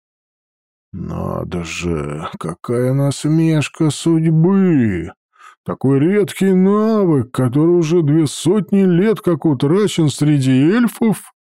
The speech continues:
и вдруг обнаруживается у гнома. У представителя народа, который, не задумываясь, рубит любое дерево на крепе для своих шахт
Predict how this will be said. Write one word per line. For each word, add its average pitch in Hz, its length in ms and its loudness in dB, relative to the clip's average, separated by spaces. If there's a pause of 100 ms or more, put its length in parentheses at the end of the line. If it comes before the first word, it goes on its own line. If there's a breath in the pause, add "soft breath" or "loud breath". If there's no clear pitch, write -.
(440)
и 170 140 2
вдруг 147 480 2
обнаруживается 147 1160 2
у 151 140 4
гнома. 101 720 0 (1040)
У 139 160 0
представителя 151 920 0
народа, 156 440 2
который, 143 460 2
не 135 180 4
задумываясь, 151 1080 2
рубит 165 480 2
любое 175 460 2
дерево 165 720 2 (500)
на 226 220 2
крепе 208 440 0
для 185 160 2
своих 196 360 0
шахт - 580 -4